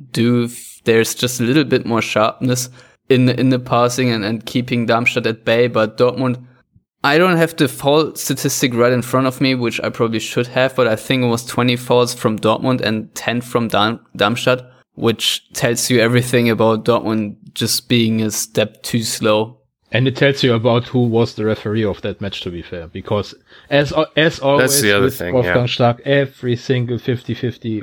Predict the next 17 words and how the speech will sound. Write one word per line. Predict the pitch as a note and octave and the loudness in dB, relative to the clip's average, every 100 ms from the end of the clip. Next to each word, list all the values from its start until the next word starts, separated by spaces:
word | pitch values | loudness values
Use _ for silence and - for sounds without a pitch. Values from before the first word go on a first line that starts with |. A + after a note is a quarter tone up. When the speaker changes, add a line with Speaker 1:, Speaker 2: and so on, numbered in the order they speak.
| - | -2
Speaker 2:
went | G#2 F#2+ | -2 -2
against | G2 F#2+ - | -6 -8 -8
Dortmund. | E2+ D#2 - - _ _ - | -12 -14 -18 -20 _ _ -2
Not | C3+ C3+ | -2 2
that | C#3 - | 0 2
that's, | C3+ B2+ - | 2 0 -2
uh, | B2 A2 G#2+ - | 0 0 0 -4
uh, | A2+ G2+ G2 - _ | -4 -4 -6 -12 _
an | A#2 | -4
excuse | A2 - - B2 A#2 | -4 -4 -4 -2 -2
for | - | -2
their | A2 | -2
performance | G#2+ G#2 - A#2 A#2 A2+ | -2 -4 -2 0 0 -4
or | G#2 | -6
anything, | G#2 - G#2+ | -6 -6 -6
but | G2 F#2+ | -6 -6
it's | - - | -8 -16